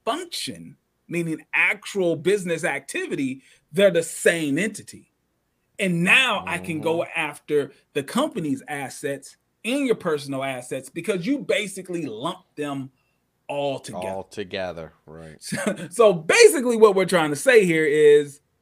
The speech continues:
Speaker 1: she did not do high-level financial planning. She just got sloppy and she needed some sort of professional help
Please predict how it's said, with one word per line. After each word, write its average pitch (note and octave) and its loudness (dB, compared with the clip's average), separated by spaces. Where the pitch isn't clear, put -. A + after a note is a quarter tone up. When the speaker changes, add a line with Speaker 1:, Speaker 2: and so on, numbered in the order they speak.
Speaker 1:
she G3 -2
did D3+ -2
not E3+ -4
do E3 0
high-level D3 -2
financial C3+ -8
planning. D3+ -4
She F#3 -6
just C#3+ -8
got A2 -10
sloppy D#3 -4
and B2+ -16
she D3+ -12
needed D3+ -4
some A3+ 2
sort F#3 8
of D3+ -6
professional C#3 -4
help E3+ 0